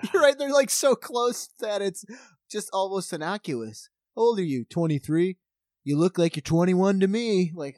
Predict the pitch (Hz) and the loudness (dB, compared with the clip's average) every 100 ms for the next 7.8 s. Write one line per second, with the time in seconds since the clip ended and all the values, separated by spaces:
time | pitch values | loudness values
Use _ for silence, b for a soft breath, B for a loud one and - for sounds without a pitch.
0 | - 233 - 302 - 339 - - 123 - | -16 -18 -16 -16 -10 -8 -8 -12 -10 -12
1 | - _ _ _ _ _ _ _ _ _ | -16 _ _ _ _ _ _ _ _ _
2 | - 135 139 139 127 127 113 110 _ _ | -10 -6 -4 -2 -4 -6 -8 -14 _ _
3 | - 127 143 143 131 110 107 123 139 139 | -20 -16 -14 -12 -12 -12 -12 -12 -12 -14
4 | 123 117 113 _ _ _ _ _ _ _ | -16 -18 -20 _ _ _ _ _ _ _
5 | - 120 120 117 120 127 120 110 107 _ | -20 -18 -18 -18 -18 -20 -18 -20 -20 _
6 | 120 120 - 123 113 107 _ _ 123 117 | -20 -16 -16 -14 -16 -18 _ _ -18 -16
7 | 120 123 120 117 110 104 101 | -16 -18 -20 -20 -20 -20 -20